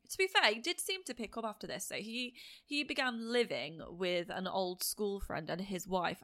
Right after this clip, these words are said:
and their children, which is sort of strange. Now, it's the seventies, but he lives with this guy called Clive and his wife, Elsie,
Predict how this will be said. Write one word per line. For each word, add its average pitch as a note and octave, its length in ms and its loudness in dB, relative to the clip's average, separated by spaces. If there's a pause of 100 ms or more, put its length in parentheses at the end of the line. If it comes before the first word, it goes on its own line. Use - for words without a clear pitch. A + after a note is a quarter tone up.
and F3 340 -6
their E3+ 160 2
children, F3 760 -2 (500)
which G#3+ 380 0
is A3+ 260 2 (680)
sort - 460 4
of D4 100 0
strange. F3+ 680 2
Now, G#3+ 100 4
it's - 140 -6
the B3 120 -4
seventies, G3 1040 -2 (640)
but G#3 320 8 (140)
he C4 100 0
lives D#4+ 240 2
with D4 100 -6
this - 100 -6
guy A#3+ 200 6
called A3+ 200 -4
Clive D#3 400 2 (720)
and G3 100 -2
his G3 140 -2
wife, G#3+ 440 6
Elsie, F#3 680 0